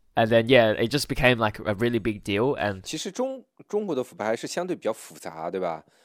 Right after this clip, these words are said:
Speaker 2: 关键有一个就是，一个是中国人口多，事情多，第二个，呃，相对来说，澳大利亚的
Speaker 1: Yeah.
Speaker 2: 社会结构比较简单，然后它执法其实相对来说也就比较简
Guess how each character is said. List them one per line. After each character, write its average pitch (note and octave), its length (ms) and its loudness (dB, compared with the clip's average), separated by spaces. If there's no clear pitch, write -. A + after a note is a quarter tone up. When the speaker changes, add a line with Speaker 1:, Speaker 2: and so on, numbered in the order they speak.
Speaker 2:
关 G3 160 -2
键 G3+ 260 -4
有 E2+ 160 -6
一 F#2 80 -8
个 C#3 200 2
就 A#2+ 120 -10
是， F#2+ 300 -12
一 A2 140 -14
个 D3 80 -6
是 - 100 -12
中 C#3+ 160 -2
国 A2+ 120 0
人 G#2 180 -2
口 - 140 -10
多， E2 200 -10
事 D#3+ 180 -2
情 D#2+ 180 -12
多， D2+ 220 -14
第 D#3 140 -2
二 D3+ 120 2
个， G#2 600 -2
呃， F#2+ 760 0
相 - 280 -2
对 F4 120 2
来 F#2+ 160 0
说， - 180 -4
澳 D#3 100 -6
大 E3 100 2
利 E3+ 120 -2
亚 C#3 300 2
的 E2+ 600 -6
Speaker 1:
Yeah. D#2 320 -4
Speaker 2:
社 - 320 -4
会 B2 160 -6
结 A2 180 -6
构 G3 140 -6
比 - 120 -8
较 D#3 80 0
简 - 320 -10
单， F#2+ 160 -8
然 G#2+ 120 -2
后 C#3 80 -4
它 E3+ 180 -8
执 - 240 -6
法 D#2 200 -6
其 - 180 -8
实 C3 60 -4
相 F3+ 180 -6
对 E3 120 -4
来 F#2 100 -2
说 B2 120 -8
也 F2+ 140 -6
就 G#2+ 120 -10
比 B2 200 -16
较 E2+ 120 -10
简 - 160 -10